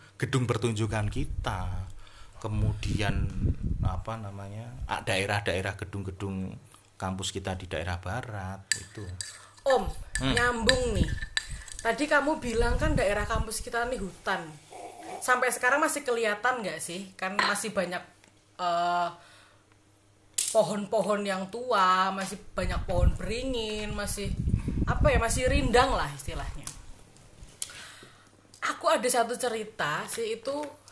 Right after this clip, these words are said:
Speaker 2: eh, jarak waktunya dari pengalamanku yang pertama tadi itu nggak terlalu lama. Jadi itu sekitar tiga empat tahun yang lalu ketika aku masih aktif di kampus, masih ikut hima, masih ikut latihan teater dan lain sebagainya.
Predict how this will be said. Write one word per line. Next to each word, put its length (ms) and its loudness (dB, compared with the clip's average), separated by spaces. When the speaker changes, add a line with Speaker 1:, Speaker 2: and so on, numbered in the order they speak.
Speaker 2:
eh, 500 4
jarak 400 6
waktunya 480 4
dari 460 2
pengalamanku 640 0
yang 180 2
pertama 480 2
tadi 400 -4
itu 100 -6
nggak 240 -6
terlalu 380 -2
lama. 320 -4
Jadi 560 -6
itu 260 -4
sekitar 460 0
tiga 320 0
empat 240 -2
tahun 240 2
yang 140 -2
lalu 280 0
ketika 380 -2
aku 160 -8
masih 320 -6
aktif 480 -6
di 400 -6
kampus, 640 0
masih 320 -2
ikut 260 -12
hima, 640 0
masih 380 -2
ikut 100 -8
latihan 380 -4
teater 340 -2
dan 160 -4
lain 140 -8
sebagainya. 720 -6